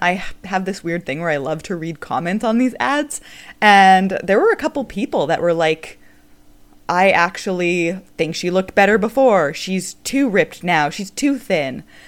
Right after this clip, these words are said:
And for me, as I think about worrying about criticism from others,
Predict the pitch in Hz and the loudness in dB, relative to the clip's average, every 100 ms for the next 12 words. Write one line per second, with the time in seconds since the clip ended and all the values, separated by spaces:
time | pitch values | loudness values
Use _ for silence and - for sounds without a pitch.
0 | - - - - _ _ - _ _ _ | -20 -20 -20 -20 _ _ -20 _ _ _
1 | _ _ - - 240 247 254 247 240 233 | _ _ -14 -4 2 6 6 4 -2 -4
2 | 240 - - _ - 247 240 233 415 247 | -10 -20 -20 _ -2 2 2 2 0 -2
3 | 180 214 - _ _ _ - - 220 233 | -2 -4 -10 _ _ _ -8 0 2 2
4 | 226 208 202 185 180 175 170 170 170 190 | 0 0 -2 0 2 2 0 0 0 0
5 | 175 170 160 160 - - - 170 180 185 | 0 0 0 0 -8 -14 0 2 2 -4
6 | 175 170 170 156 - 151 226 370 381 - | -8 -8 -10 -6 -2 0 0 0 -6 -14